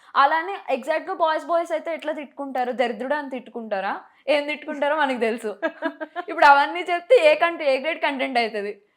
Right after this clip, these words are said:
Speaker 1: ఎందుకు? ఇది చాలా బెటర్ కదా.
Speaker 2: నాకు తెలియదు, నేను
Speaker 1: రీప్లేస్
Speaker 2: ఏమని
Speaker 1: చేశాను
Speaker 2: తిట్టుకుంటాను.
Speaker 1: అనమాట, దాన్ని కొంచెం డిగ్నిఫైడ్ తిట్లతో
Speaker 2: Hmm, hmm.
Speaker 1: రీప్లేస్ చేశాను.
Speaker 2: కొంచెం అలా చేసేస్తున్నారు అంటే
Speaker 1: యా.
Speaker 2: మొత్తానికి. అయితే మనం ఇందాక ఒక మాట అనుకున్నాం, మీకు సినిమా అవకాశాలు కూడా వస్తున్నాయని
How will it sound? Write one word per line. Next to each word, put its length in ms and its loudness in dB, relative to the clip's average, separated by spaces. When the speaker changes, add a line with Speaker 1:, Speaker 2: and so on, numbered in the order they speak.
Speaker 1:
ఎందుకు? 400 -8
ఇది 180 -8
చాలా 180 2
బెటర్ 300 -2
కదా. 200 -2
Speaker 2:
నాకు 200 0
తెలియదు, 280 0
నేను 180 2
Speaker 1:
రీప్లేస్ 300 2
Speaker 2:
ఏమని 140 2
Speaker 1:
చేశాను 240 -2
Speaker 2:
తిట్టుకుంటాను. 260 -6
Speaker 1:
అనమాట, 120 -4
దాన్ని 260 0
కొంచెం 680 -8
డిగ్నిఫైడ్ 680 -8
తిట్లతో 520 -8
Speaker 2:
Hmm, 120 -2
hmm. 80 -16
Speaker 1:
రీప్లేస్ 380 -6
చేశాను. 160 0
Speaker 2:
కొంచెం 140 -4
అలా 200 0
చేసేస్తున్నారు 720 -6
అంటే 120 -4
Speaker 1:
యా. 280 -2
Speaker 2:
మొత్తానికి. 340 -20
అయితే 180 -12
మనం 200 -8
ఇందాక 240 -6
ఒక 160 -8
మాట 240 -12
అనుకున్నాం, 420 -16
మీకు 160 -20
సినిమా 300 -14
అవకాశాలు 440 -12
కూడా 160 -10
వస్తున్నాయని 560 -18